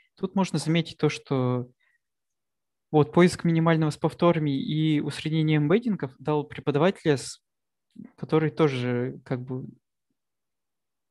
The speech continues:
с-, занимается программированием, программной инженерией, а остальные в-, с менеджмента вроде бы. Всё, спасибо за внимание, можете задавать вопросы.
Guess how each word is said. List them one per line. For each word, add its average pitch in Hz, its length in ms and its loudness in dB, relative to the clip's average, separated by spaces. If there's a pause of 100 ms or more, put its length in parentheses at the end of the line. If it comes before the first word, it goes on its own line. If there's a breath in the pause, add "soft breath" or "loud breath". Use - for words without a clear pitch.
(320)
с-, - 500 -12
занимается 135 1000 -4
программированием, 160 540 -2
программной 143 560 -2
инженерией, 143 640 -6 (460 soft breath)
а 143 100 0
остальные 160 600 -4
в-, 131 220 -10 (180)
с - 260 -12
менеджмента 131 800 -4
вроде 127 480 -8
бы. 127 200 -10 (3500)
Всё, 202 220 -12
спасибо - 440 -6
за 143 120 -6
внимание, 151 440 -4
можете 147 340 -8
задавать 131 380 -6
вопросы. - 500 -12